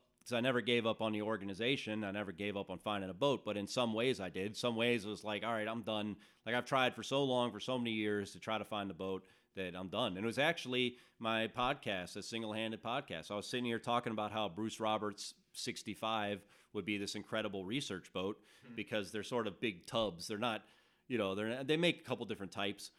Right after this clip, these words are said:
Speaker 1: but they're a big tubby, heavy boat. You know, you're not gonna win any races, but you can fit a lot of people. And so somebody heard and talked to somebody else who happened to have one and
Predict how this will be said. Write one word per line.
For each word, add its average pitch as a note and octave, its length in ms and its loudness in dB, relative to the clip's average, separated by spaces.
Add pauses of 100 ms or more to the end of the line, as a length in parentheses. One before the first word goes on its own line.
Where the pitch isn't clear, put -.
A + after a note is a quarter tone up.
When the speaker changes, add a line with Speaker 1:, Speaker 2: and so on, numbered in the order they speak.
(180)
Speaker 1:
but C3+ 140 0
they're D3 140 4
a C3+ 40 2
big A#2+ 260 0
tubby, G2 600 -2
heavy F#2+ 340 -2
boat. F2 320 -4
You F2 100 -6
know, F#2 80 -4
you're G#2 120 -4
not A#2+ 100 0
gonna F2+ 140 -6
win F#2+ 160 -2
any E2+ 140 -4
races, F2+ 460 -4
but A2+ 120 -6
you A2 40 -8
can A2 100 -8
fit A#2+ 200 -4
a G#2+ 40 -2
lot F#2+ 180 -4
of - 80 -14
people. F#2+ 420 -8
And G#2 80 -14
so A#2+ 160 -4
somebody C#3 400 2
heard D3+ 400 4
and A#2 100 -4
talked C3 280 2
to B2 40 -10
somebody C3 320 0
else C#3+ 240 0
who A#2 80 -2
happened A2 320 -2
to G2+ 60 -4
have A#2 180 -2
one C3+ 280 0
and G#2+ 180 0